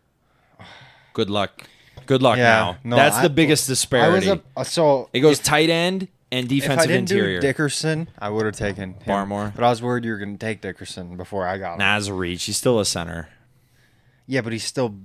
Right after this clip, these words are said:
Speaker 2: the best center on the
Speaker 1: By
Speaker 2: board.
Speaker 1: far. Yeah,
Speaker 2: Yeah.
Speaker 1: that is true. Although
Speaker 2: And
Speaker 1: been injured every year he's played.
Speaker 2: Yeah. Well, we're not taking injury into account. <laughs> Like, I'm not
Speaker 1: Oh,
Speaker 2: like,
Speaker 1: yeah, you're
Speaker 2: "For the
Speaker 1: right.
Speaker 2: next five years, I'm going forward."
Speaker 1: Mamas.
Speaker 2: Uh,
Speaker 1: All right,
Speaker 2: wait,
Speaker 1: hit it.
Speaker 2: who did you say first? Bar-,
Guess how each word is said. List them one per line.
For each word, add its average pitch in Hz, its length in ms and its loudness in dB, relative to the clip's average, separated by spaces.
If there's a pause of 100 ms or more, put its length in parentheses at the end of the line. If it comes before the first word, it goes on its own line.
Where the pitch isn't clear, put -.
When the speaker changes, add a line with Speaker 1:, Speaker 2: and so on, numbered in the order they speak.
(120)
Speaker 2:
the 117 140 -4
best 110 320 -2
center 101 300 -4
on 92 140 -6
the 87 60 -12
Speaker 1:
By 95 200 -2
Speaker 2:
board. 95 100 -4
Speaker 1:
far. 82 360 -8
Yeah, 87 100 -12
Speaker 2:
Yeah. 104 120 -6
Speaker 1:
that 71 140 -14
is - 140 -12
true. - 240 -10
Although 139 240 8
Speaker 2:
And 113 120 4
Speaker 1:
been 131 180 2
injured 135 480 -4
every 110 260 -2
year 110 180 -2
he's 104 160 -6
played. 90 320 -8 (280)
Speaker 2:
Yeah. 247 180 -8 (280)
Well, 151 220 -4
we're 120 160 -8
not 143 180 -10
taking 139 260 -14
injury 117 440 -10
into 87 240 -12
account. - 380 -14 (140)
<laughs> - 120 -8
Like, - 180 -2
I'm 127 100 0
not 135 120 0
Speaker 1:
Oh, 120 60 -2
Speaker 2:
like, 117 160 4
Speaker 1:
yeah, 110 180 0
you're - 100 -2
Speaker 2:
"For 185 80 6
the 170 60 4
Speaker 1:
right. 190 80 6
Speaker 2:
next 185 240 6
five 151 280 6
years, 151 240 2
I'm 113 160 0
going 131 280 2
forward." 131 500 4 (140)
Speaker 1:
Mamas. 147 600 0 (120)
Speaker 2:
Uh, - 60 -6
Speaker 1:
All 127 220 4
right, - 80 2
Speaker 2:
wait, 156 140 6
Speaker 1:
hit 107 120 2
it. 98 60 0
Speaker 2:
who 160 100 4
did 180 160 0
you 170 60 -8
say 170 180 -2
first? 170 440 -10
Bar-, 123 320 2